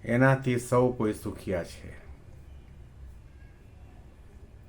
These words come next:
શાસ્ત્રો, સંતો, મહાપુરુષો અને ભગવાન આપણને સૌને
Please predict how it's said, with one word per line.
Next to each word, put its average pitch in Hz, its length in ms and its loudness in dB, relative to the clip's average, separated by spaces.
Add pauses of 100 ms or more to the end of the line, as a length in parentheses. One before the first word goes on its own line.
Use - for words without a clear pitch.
(1700)
શાસ્ત્રો, 151 840 6
સંતો, 135 720 6
મહાપુરુષો 123 760 4
અને 117 180 6
ભગવાન 104 580 2
આપણને 107 580 0
સૌને 107 640 0